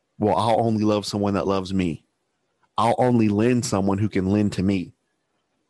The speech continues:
I'll only do good to someone who does good to me." If your love is conditional, he says, "What makes your love special?" He said, "Your love is essentially like everybody else's in the world."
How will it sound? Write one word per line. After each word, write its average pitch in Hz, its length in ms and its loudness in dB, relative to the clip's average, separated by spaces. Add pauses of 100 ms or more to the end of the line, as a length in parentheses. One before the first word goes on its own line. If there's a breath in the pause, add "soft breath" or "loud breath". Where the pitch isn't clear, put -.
(140)
I'll 113 180 4
only 131 260 4
do 113 200 2
good 120 240 2
to 107 100 0
someone 104 320 0
who 104 140 -2
does 101 300 -2
good 98 240 -2
to 95 80 0
me." 95 320 -2 (440 loud breath)
If 110 220 -2
your 139 180 2
love 151 380 0
is 123 180 2
conditional, 98 840 0 (260 soft breath)
he 143 140 0
says, 139 240 2
"What 139 160 2
makes 160 240 0
your 156 120 2
love 143 260 2
special?" - 520 -4 (1600)
He - 160 -2
said, 139 200 0
"Your 143 140 2
love 139 400 0
is 117 160 0
essentially 107 580 -2
like 92 360 -2
everybody 113 560 -2
else's 110 340 0
in 113 80 2
the 98 80 2
world." 107 400 0